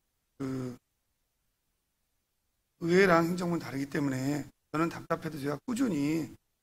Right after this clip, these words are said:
제가 할 수 있는 역량을 발휘해서 하루라도 땡기려고 노력을 하고 이 과정에 최대한 시장으로서 충실히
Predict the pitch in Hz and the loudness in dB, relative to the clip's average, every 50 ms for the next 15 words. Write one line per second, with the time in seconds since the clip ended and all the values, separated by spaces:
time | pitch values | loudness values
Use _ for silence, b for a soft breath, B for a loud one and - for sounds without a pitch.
0 | _ _ _ - 156 151 170 175 175 175 175 175 175 170 156 147 139 139 143 147 | _ _ _ -4 0 4 6 6 6 4 2 0 -2 -2 0 0 0 -2 -2 -2
1 | 151 147 151 147 - 135 139 143 147 143 135 - 135 135 139 139 - - _ _ | -2 -2 -4 -6 -6 -6 -4 -2 -2 -2 -2 -4 -4 -4 -6 -6 -8 -12 _ _
2 | _ _ _ - - 226 233 233 220 208 196 180 170 202 196 196 185 175 165 151 | _ _ _ -4 -2 -2 2 2 2 2 0 -2 -4 -4 -4 -4 -4 -4 -4 -4
3 | 143 123 127 123 135 127 135 139 147 175 170 147 135 127 131 139 147 139 139 - | -4 -4 -4 -4 -4 -4 -4 -4 -6 -6 -4 -4 -4 -2 -2 -2 -2 -4 -6 -10
4 | - _ _ _ - 143 151 160 170 175 180 175 175 175 170 170 165 170 170 170 | -18 _ _ _ -8 -6 -4 -2 0 0 2 2 2 2 0 0 -2 -4 -6 -8
5 | - - _ - - 143 139 156 151 151 143 143 147 156 156 147 - - _ _ | -12 -18 _ -8 -6 -4 -2 0 0 0 0 0 0 0 0 -2 -6 -10 _ _
6 | _ _ - 208 214 202 208 202 190 185 175 - - - - 180 175 165 156 156 | _ _ -4 -2 0 2 2 2 2 2 0 -2 -4 -2 0 0 0 0 0 -2
7 | 139 - 156 147 143 135 - - 220 214 - - 170 160 135 113 | -4 -4 -4 -4 -2 -4 -4 -4 -4 -4 -4 -4 -4 -4 -6 -6